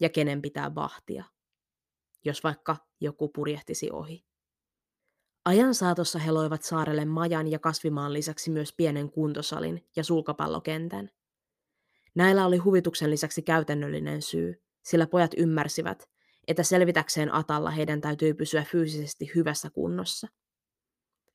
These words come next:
He huomasivat, että entisen asutuksen jäljiltä saarella oli kuin ihmeen kaupalla jäljellä villiintynyttä siipikarjaa.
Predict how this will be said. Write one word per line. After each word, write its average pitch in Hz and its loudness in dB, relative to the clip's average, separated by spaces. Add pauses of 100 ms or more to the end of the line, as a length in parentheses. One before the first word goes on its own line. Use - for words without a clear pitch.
(600)
He 180 4
huomasivat, 180 2
että 170 -2
entisen 196 0
asutuksen 151 -4
jäljiltä 151 -2 (320)
saarella 175 4
oli 160 2
kuin 170 0
ihmeen 170 0
kaupalla 147 -2 (180)
jäljellä 156 0
villiintynyttä 147 0
siipikarjaa. 160 -4